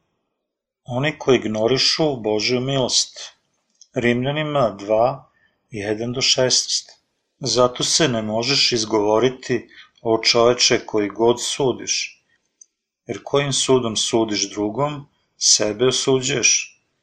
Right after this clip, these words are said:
jer to činiš sudeći. A znamo da je sud Božji prav na one koji to čine. Nego pomišljaš li, o čoveče, koji sudiš onima koji to čine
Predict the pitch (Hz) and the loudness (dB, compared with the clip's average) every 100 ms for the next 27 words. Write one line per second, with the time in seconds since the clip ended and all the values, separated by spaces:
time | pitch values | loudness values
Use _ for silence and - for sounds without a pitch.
0 | _ - 104 - - 143 143 - 113 127 | _ -14 -14 -6 0 0 2 -2 -2 -2
1 | 131 - - - 123 123 123 - - - | 0 0 -2 2 2 2 0 -4 -8 -14
2 | _ _ _ _ 113 - 107 113 123 143 | _ _ _ _ -4 -2 2 2 2 0
3 | 120 - - 131 104 104 107 98 117 - | 0 -2 2 0 0 0 2 0 -2 -4
4 | 139 131 101 - - 107 101 107 120 - | 2 2 2 -4 -12 -6 -4 -4 -6 -4
5 | 107 110 - 120 - 127 117 - _ _ | -2 -2 -4 -2 -2 -2 -6 -12 _ _
6 | _ _ 120 117 113 120 139 143 175 - | _ _ -8 -4 -2 -2 -4 -2 0 0
7 | 151 - - 117 107 - 117 113 - 113 | 0 -2 0 0 -2 -2 -2 0 0 2
8 | 117 117 113 - - 104 - - 117 107 | 2 2 -2 -2 -4 -2 0 2 2 2
9 | - - 104 110 120 117 - 110 104 - | -2 -2 -4 -4 -4 -4 -2 -4 -4 -8
10 | 92 - 117 120 123 - | -4 -2 -2 -2 -4 -6